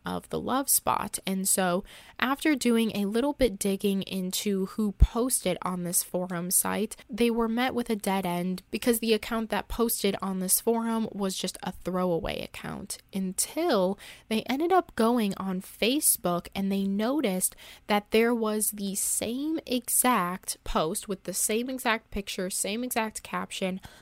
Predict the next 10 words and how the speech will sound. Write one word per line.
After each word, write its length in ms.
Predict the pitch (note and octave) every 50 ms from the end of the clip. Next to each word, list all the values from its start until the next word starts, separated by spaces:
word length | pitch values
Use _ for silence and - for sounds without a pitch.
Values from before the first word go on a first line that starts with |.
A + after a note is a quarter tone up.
| - -
on 280 | - G#3 G#3 F#3+ F#3 F#3
Facebook 800 | - - - - A3 B3+ C#4 - - - - F3 D#3+ E3+ - -
Marketplace, 960 | G3 F#3 F3+ G#3+ C4 E4 - - C#4 - - - - F#3 F3 E3 F3 G3 -
trying 580 | - - - G3+ F#3+ G3 G#3 G#3+ A#3 B3 B3+ B3+
to 280 | - - - A#3 G#3+
find 420 | - - - F#3+ F#3+ F#3+ G3 G3 F#3+
the 100 | F#3+ F#3
same 480 | - - - - - G3 A#3 B3+ C#4
exact 500 | D4 C4 - - G#3 G3+ G3+ - - - -
part, 480 | - - F#3+ E3+ D3+ D#3+ G3+ - -